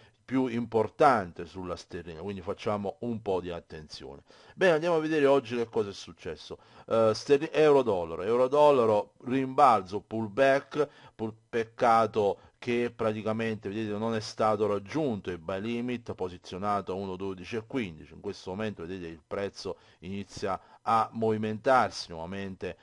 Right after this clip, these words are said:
al rialzo. Vediamo un po' stasera che cosa succede. O-, ovviamente la view al momento rimane rialzista dopo aver, eh, segnato un nuovo punto di swing,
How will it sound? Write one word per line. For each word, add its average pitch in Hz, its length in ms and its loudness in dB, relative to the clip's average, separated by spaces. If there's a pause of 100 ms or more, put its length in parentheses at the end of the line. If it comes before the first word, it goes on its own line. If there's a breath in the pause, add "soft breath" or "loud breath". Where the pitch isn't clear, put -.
(140)
al 113 160 2
rialzo. 98 560 -2
Vediamo 110 260 -4
un 101 80 -6
po' 104 160 0
stasera 104 420 -4
che 95 200 -6
cosa 90 240 -4
succede. 80 580 -14
O-, 107 240 -2
ovviamente 127 720 0 (220 loud breath)
la 113 200 0
view 147 460 0
al 107 200 0
momento 104 760 -2 (120 loud breath)
rimane 113 1000 -2
rialzista 104 960 -4
dopo 98 460 -2 (160 loud breath)
aver, 98 760 -2 (180 loud breath)
eh, 87 220 -6
segnato 117 760 0
un 90 100 -10
nuovo 101 500 0
punto 127 500 -6
di 85 140 -10
swing, 139 720 -4